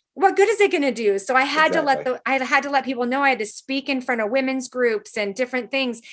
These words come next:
Speaker 1: And so I busted through fear one
Speaker 2: Good for you.
Speaker 1: step at a time. It's, yeah,
Speaker 2: Good
Speaker 1: it's
Speaker 2: for
Speaker 1: that,
Speaker 2: you.
Speaker 1: it's that one foot in front of the other. What
Speaker 2: Uh-huh.
Speaker 1: opportunity is God putting in front of me? Even though seriously, I did wanna throw up sometimes.
Speaker 2: <laughs> I'm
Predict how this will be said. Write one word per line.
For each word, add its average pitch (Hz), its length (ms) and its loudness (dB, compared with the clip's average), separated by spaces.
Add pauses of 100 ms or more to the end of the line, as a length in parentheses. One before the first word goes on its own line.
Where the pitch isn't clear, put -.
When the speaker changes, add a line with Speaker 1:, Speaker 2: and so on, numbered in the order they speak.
(480)
Speaker 1:
And 262 200 4
so 262 160 2
I 247 80 4
busted 254 540 0
through 226 160 -6
fear 220 640 -2 (160)
one 247 480 0
Speaker 2:
Good 269 80 0
for - 100 0
you. - 40 -2
Speaker 1:
step 240 340 2
at 226 120 2
a 226 60 -2
time. 233 360 0
It's, 233 120 -2
yeah, 285 260 8
Speaker 2:
Good 226 40 2
Speaker 1:
it's 233 100 -4
Speaker 2:
for - 40 -16
Speaker 1:
that, 254 240 2
Speaker 2:
you. 269 60 6
Speaker 1:
it's 262 120 -8
that 262 200 2
one 294 320 -2
foot 302 180 -2
in 262 80 -6
front 254 220 -2
of 226 60 -8
the 247 100 0
other. 233 200 0
What 226 160 0
Speaker 2:
Uh-huh. 233 80 4
Speaker 1:
opportunity 240 560 -2
is 202 140 -2
God 208 200 -2
putting 208 240 -8
in 208 80 -4
front 208 220 -6
of 202 40 -4
me? 208 100 -4
Even 240 220 -4
though 240 140 -2
seriously, 208 540 -2
I 208 80 2
did 208 180 -6
wanna 214 200 -4
throw 190 280 -6
up 190 220 -6
sometimes. 165 560 -4
Speaker 2:
<laughs> - 0 -
I'm - 640 2